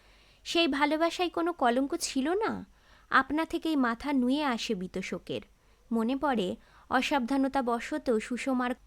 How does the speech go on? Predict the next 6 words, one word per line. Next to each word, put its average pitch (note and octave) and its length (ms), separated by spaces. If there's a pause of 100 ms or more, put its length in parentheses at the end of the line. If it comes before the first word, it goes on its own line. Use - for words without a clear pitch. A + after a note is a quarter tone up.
(120)
কয়েকটা C4 340
চিঠি C4+ 300
থেকে B3+ 320
গিয়েছিল B3 480
বইয়ের A#3+ 440
আলমারিতে। F3+ 680